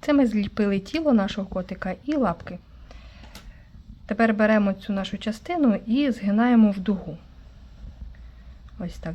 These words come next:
зігнули в дугу. В нас вийшли передні лапки та задні лапки.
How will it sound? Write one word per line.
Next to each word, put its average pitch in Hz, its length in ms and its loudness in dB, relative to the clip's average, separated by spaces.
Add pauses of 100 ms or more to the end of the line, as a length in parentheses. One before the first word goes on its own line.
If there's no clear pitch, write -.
зігнули 180 480 -4
в 180 100 -12
дугу. 226 320 -4 (580)
В - 40 -2
нас 254 300 0
вийшли 196 380 -8 (1200)
передні 277 360 2
лапки 185 360 -2
та 294 160 -4
задні 170 360 -6
лапки. 170 400 -10